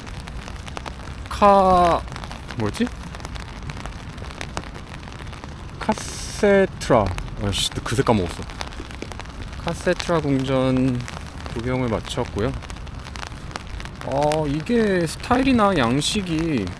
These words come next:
완전 다르기 때문에 이런 비교가 좀 무의미할 수도 있긴 한데, 근데 내가 가본 데가 몇 군데 안, 없으니까. 그 이스-, 이스탄불의 톱카프 궁전? 거기랑 비교를 해도 뭐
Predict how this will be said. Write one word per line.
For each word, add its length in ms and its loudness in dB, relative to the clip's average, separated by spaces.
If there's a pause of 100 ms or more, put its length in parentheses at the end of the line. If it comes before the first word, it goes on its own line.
(100)
완전 400 0
다르기 320 0
때문에 720 0 (140)
이런 480 2 (100)
비교가 460 0
좀 180 -2
무의미할 500 0
수도 180 -6
있긴 240 -2
한데, 420 0 (1200)
근데 140 -4
내가 180 4
가본 280 0
데가 180 4
몇 180 -4
군데 180 -2
안, 80 -2 (120)
없으니까. 500 -4 (360)
그 960 -6
이스-, 280 -6
이스탄불의 840 2 (340)
톱카프 560 0
궁전? 320 2 (1120)
거기랑 600 2
비교를 540 0
해도 140 0
뭐 800 0